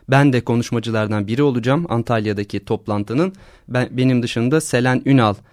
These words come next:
genç aktivist, antikapitalist öğrencilerden bir diğer konuşmacı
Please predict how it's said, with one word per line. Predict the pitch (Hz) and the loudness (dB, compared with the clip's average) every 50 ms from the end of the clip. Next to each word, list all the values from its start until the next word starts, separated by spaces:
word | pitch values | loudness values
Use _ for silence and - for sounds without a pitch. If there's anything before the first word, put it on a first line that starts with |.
| _ _ - | _ _ -4
genç | 117 120 123 120 - 110 | 0 2 2 2 2 0
aktivist, | 104 - - 110 110 143 - - | -4 -4 -4 -6 -6 -4 -4 -4
antikapitalist | 104 110 107 - - 113 104 - - 107 104 - | -4 -4 -4 -6 -6 -8 -6 -4 -4 -4 -4 -2
öğrencilerden | 101 101 104 104 104 98 98 101 101 98 95 98 95 98 | -2 -2 -2 -2 -4 -4 -4 -4 -4 -2 -2 -4 -4 -4
bir | 113 123 123 117 | -4 -4 -2 0
diğer | 113 107 104 104 | 0 0 0 -2
konuşmacı | - 101 104 101 - 117 107 104 123 165 180 - | -2 -4 -4 -4 -4 -4 -4 -2 0 -2 -2 -2